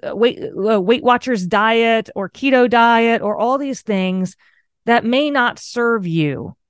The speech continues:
and that will make you miserable.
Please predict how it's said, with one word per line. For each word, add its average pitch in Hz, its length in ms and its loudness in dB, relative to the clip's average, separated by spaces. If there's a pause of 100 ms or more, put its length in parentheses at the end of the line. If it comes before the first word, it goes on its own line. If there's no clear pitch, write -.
(880)
and 220 200 2
that 233 100 -2
will 226 100 2
make 240 260 0
you 247 80 2
miserable. 214 920 0